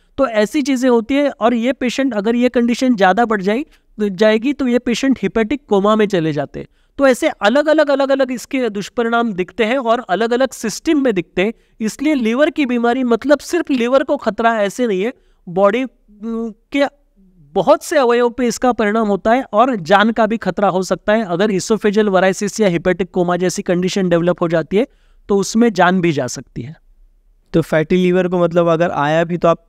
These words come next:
Speaker 2: इग्नोर करके नहीं चलेगा कि ठीक है।
Speaker 1: बिल्कुल नहीं करना
Speaker 2: जी,
Speaker 1: चाहिए।
Speaker 2: अ, चलो हो जाएगा, कुछ नहीं होता, ऐसे करके।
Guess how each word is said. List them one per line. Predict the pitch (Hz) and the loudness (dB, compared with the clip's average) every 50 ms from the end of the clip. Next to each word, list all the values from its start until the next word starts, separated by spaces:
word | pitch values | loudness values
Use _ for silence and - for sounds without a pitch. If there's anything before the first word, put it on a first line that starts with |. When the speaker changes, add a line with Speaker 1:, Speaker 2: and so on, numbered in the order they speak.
| - 160 | -4 -4
Speaker 2:
इग्नोर | 156 147 147 160 170 180 185 175 | -4 -2 -2 -2 0 0 0 0
करके | - 185 170 170 - 175 | 0 0 0 0 -2 -2
नहीं | 165 160 160 156 | -2 -2 -4 -4
चलेगा | - 165 151 151 151 151 147 | -2 -4 -2 -2 -2 -4 -4
कि | - - 160 | -4 -6 -6
ठीक | 143 - 156 | -6 -6 -6
है। | 151 | -2
Speaker 1:
बिल्कुल | 165 233 226 233 - 262 240 226 202 | 0 0 0 0 2 0 0 2 2
नहीं | 170 151 143 | 2 0 0
करना | 139 - 151 135 139 143 143 | -2 -4 -4 -4 -4 -4 -4
Speaker 2:
जी, | 139 | -4
Speaker 1:
चाहिए। | 147 151 147 151 147 143 | -2 0 0 0 0 0
Speaker 2:
अ, | 143 143 143 139 135 - _ _ - | -2 -2 -4 -4 -6 -10 _ _ -4
चलो | - 170 151 156 156 151 | 0 0 2 2 2 2
हो | 131 151 151 147 | 2 2 2 2
जाएगा, | 139 143 139 135 131 139 135 | 2 2 0 2 2 0 0
कुछ | 131 - 156 143 - - | 0 0 -2 -4 -4 -2
नहीं | 151 147 139 | -2 0 0
होता, | 131 131 127 123 135 131 | 0 -2 -2 -4 -4 -6
ऐसे | 135 - 139 123 117 143 127 | -6 -4 -6 -6 -6 -6 -6
करके। | 127 117 127 135 123 | -6 -6 -6 -8 -10